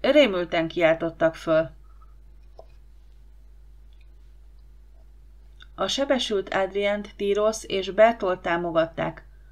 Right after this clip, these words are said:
A három nő mögöttük ment. Mário hol előttük, hol mögöttük cserkészett, és a környéket figyelte.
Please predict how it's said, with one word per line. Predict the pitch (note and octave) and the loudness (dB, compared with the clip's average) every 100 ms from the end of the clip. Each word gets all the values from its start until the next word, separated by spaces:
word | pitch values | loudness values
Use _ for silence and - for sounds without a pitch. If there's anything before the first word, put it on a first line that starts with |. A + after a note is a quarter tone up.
| - - - - | -20 -20 -20 -8
A | F3 | -6
három | F#3 C4 C4 G#3 | -2 0 2 0
nő | G#3 A3 A3 | 0 -2 -2
mögöttük | A3 G3 G3 F#3+ E3 | -2 -4 -6 -6 -6
ment. | E3+ E3 D#3+ D#3 - - - - - - - - - | -2 -2 -2 -8 -20 -20 -20 -20 -20 -20 -20 -20 -14
Mário | A3 B3 C4+ C4 B3+ | -2 -2 -2 -2 -2
hol | C4 C#4+ | 2 4
előttük, | G#3 F#3+ F#3+ G3 A3 G#3+ | 4 2 -2 -4 -4 -4
hol | - G#3+ | -2 -2
mögöttük | G3+ F#3+ G3 G3 F3+ | 0 -6 -8 -6 -8
cserkészett, | - G3 F#3 G3 G3+ - A#3 A#3 - - - - - | -4 -4 -4 -4 -6 0 0 0 -8 -20 -20 -20 -12
és | G#3+ G#3 | -6 -4
a | G#3 | -4
környéket | A3 A3 G3+ F#3+ F3+ F3+ | 0 -2 -2 -4 -6 -4
figyelte. | E3+ E3 D#3+ - E3 D#3 | -6 -2 -2 -2 -4 -4